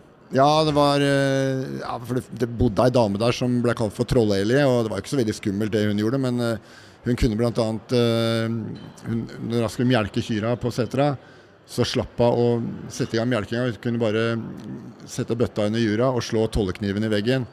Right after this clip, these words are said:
så melka kyra av seg selv. Og det får en vel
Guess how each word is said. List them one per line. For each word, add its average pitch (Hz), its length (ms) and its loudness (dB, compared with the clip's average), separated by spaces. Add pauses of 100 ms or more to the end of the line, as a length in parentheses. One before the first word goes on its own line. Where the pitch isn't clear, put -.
(160)
så 113 120 -2
melka 107 400 2
kyra 98 280 -2
av 92 120 -2
seg 104 80 -4
selv. 120 240 0 (460)
Og - 80 -6
det 123 160 4
får 101 220 4
en 101 100 0
vel 110 140 -2